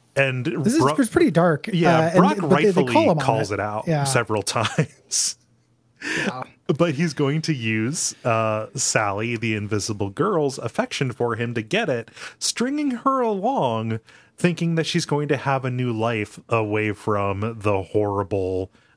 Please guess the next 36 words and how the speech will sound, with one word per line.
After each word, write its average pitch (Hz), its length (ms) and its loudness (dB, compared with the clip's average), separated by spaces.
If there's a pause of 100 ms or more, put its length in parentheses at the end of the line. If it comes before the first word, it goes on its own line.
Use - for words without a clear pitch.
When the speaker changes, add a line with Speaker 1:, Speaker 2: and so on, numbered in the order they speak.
(120)
Speaker 1:
abusive, 95 1400 -4 (300)
you 107 120 -2
know, 92 220 -2
forced, 107 500 -2 (280)
you 117 120 -4
know, 101 80 -4
reclusiveness 95 840 -2 (280)
that, 95 460 -2
uh, 90 300 -4
Richard 95 300 -4
is 87 120 -4
putting 113 240 -6
her - 120 -8
through. 90 420 -8 (560)
Really 190 360 0
just 165 160 6
Speaker 2:
Yeah. 135 40 -4
Speaker 1:
playing 123 240 0
with 110 140 0
her 101 140 0
emotions 98 480 -2
in 92 80 -2
a, 90 120 -4 (140)
in 107 80 -2
a 98 140 -6 (140)
tremendously 110 760 -2
fucked - 280 -8
up 85 180 -12
way. 67 320 -16 (920)
Speaker 2:
Yeah. 294 160 2 (280)
Yeah, 185 160 4
it, 165 120 4
it's 202 160 0
really 185 220 4
fucked 139 220 -4
up. 135 200 -10